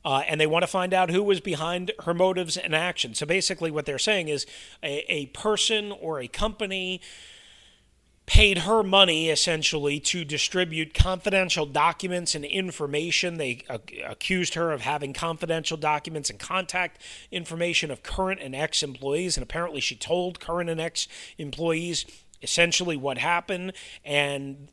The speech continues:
they labeled her as a disgruntled former employee who was quote unquote complicit in this scheme to defame Mister Snyder. They also called it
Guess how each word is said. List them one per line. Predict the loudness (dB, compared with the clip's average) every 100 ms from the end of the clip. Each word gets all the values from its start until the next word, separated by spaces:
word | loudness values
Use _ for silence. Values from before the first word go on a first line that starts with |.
| -16 -16
they | 4 6 6
labeled | 4 2 2 -2 -2
her | 0 0
as | -2 -4
a | -4
disgruntled | -4 -2 0 0 0 0 0 -4 -4 -8 -14 -20 -20 -14 2
former | 4 4 2
employee | -4 -8 -6 -2 -2 -2 -4 -8 -18 -20 -8
who | -2 0
was | 2 0
quote | -2 -2 0
unquote | -2 -4 -2 -2 -4
complicit | -10 -12 -6 0 2 2 0 -6 -18 -20 -10
in | -6 -2
this | 0 2
scheme | 2 0 -2 -2 -4 -4
to | -4
defame | -4 -4 -2 0 0 -2 -8 -12 -20 -20 _
Mister | -2 0 2 0
Snyder. | 0 2 2 0 -6
They | -6
also | -4 -4 -2 0 0
called | 0 0 0 -2
it | -10